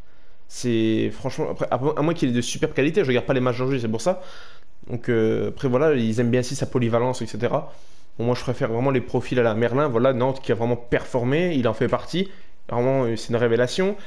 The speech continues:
T'as Truffert aussi, c'est une révélation. Bon, il, au, au passage, il nous a mis, il nous a bien calmé au match aller contre Rennes.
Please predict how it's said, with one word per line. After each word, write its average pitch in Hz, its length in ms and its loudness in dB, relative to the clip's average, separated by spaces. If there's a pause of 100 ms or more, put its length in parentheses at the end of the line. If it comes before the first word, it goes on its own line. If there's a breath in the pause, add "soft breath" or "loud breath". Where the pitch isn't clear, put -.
(100)
T'as 123 120 0
Truffert 135 400 0
aussi, 127 180 0
c'est 131 140 -2
une 113 40 0
révélation. 117 440 2
Bon, 110 260 0 (100)
il, 113 260 -2
au, 117 100 0
au 117 140 0
passage, 123 440 2
il 107 100 -2
nous 107 140 -2
a 110 40 2
mis, 110 180 -2
il 107 140 -4
nous 104 140 -6
a 110 40 2
bien 117 340 0
calmé 120 300 0
au 113 80 2
match 104 200 -2
aller 131 180 0
contre 110 200 -8
Rennes. 185 240 -2